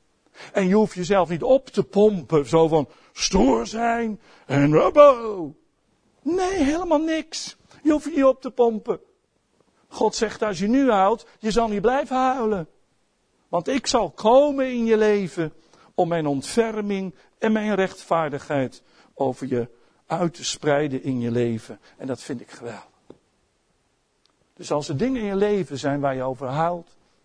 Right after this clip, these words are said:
God belooft, je zal niet blijven huilen. En dat betekent gewoon, je zal er niet aan kapot gaan. En dat is het grote verschil met de wereld van vandaag. De wereld van vandaag, ja, dat is te gek. Daar kan je gewoon niet aan.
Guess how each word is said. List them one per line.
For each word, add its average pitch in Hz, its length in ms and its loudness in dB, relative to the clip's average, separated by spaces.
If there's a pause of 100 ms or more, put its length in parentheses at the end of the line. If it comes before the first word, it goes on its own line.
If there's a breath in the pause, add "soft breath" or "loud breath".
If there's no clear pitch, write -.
(760)
God 190 280 -6
belooft, 156 400 -4 (140 soft breath)
je 143 120 -12
zal 131 160 -6
niet 123 120 -4
blijven 110 320 -10
huilen. - 300 -20 (1200)
En 156 120 -6
dat 139 80 -2
betekent 139 380 -6
gewoon, 180 260 -4
je 156 80 -4
zal 135 240 -6
er 151 80 -18
niet 190 240 -4
aan 196 180 -12
kapot - 360 -10
gaan. - 200 -20 (1500)
En 135 120 -10
dat 240 80 -2
is 233 60 -6
het 196 100 -8
grote 269 420 0
verschil 240 340 -4
met 226 160 -4
de 208 100 0
wereld 202 300 -4
van 156 160 -6
vandaag. 160 580 -4 (220 loud breath)
De 190 100 -2
wereld 185 280 0
van 151 140 -4
vandaag, 143 420 -2
ja, 120 180 -4
dat 113 180 -8
is 82 100 -12
te - 120 -10
gek. - 320 -6 (420)
Daar 120 120 -14
kan - 180 -6
je - 60 -10
gewoon 147 300 0
niet 180 120 2
aan. 220 240 -2